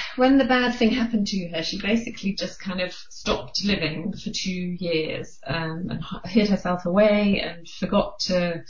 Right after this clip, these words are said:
do anything except for go to school. She lost all her friends, um, and I think that the important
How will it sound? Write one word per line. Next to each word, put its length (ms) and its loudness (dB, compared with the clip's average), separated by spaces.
do 160 8
anything 360 4
except 300 0
for 60 -6
go 160 2
to 60 0
school. 720 2
She 180 -2
lost 420 -2
all 180 -2
her 100 4
friends, 680 4
um, 600 2
and 340 2
I 100 4
think 600 0
that 340 4
the 320 2
important 640 4